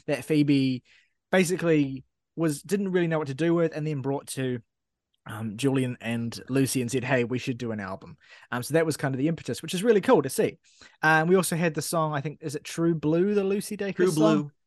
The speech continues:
Speaker 1: Yeah, True
Speaker 2: True
Speaker 1: Blue,
Speaker 2: Blue,
Speaker 1: which
Speaker 2: yes.
Speaker 1: was, you know, very much in the vein of the sort of stuff Lucy was writing on home video.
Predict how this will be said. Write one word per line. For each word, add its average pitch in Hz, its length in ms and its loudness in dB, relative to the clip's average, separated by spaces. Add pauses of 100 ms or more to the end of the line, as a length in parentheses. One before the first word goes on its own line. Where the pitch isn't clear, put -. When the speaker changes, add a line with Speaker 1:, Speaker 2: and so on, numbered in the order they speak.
Speaker 1:
Yeah, 175 120 2 (100)
True 185 180 2
Speaker 2:
True 165 280 4
Speaker 1:
Blue, 107 180 -2
Speaker 2:
Blue, - 80 -10
Speaker 1:
which 190 140 4
Speaker 2:
yes. - 40 -2
Speaker 1:
was, - 440 -6 (140)
you 190 120 0
know, 143 240 0
very 175 240 2
much 175 200 -2
in 170 60 -4
the 165 80 0
vein 147 420 -2
of 135 120 -6
the 135 60 -4
sort 143 200 -2
of 123 80 -6
stuff - 280 -2
Lucy 131 280 -4
was 117 160 -8
writing 123 400 -2
on 110 160 -6
home 117 220 -4
video. 175 380 4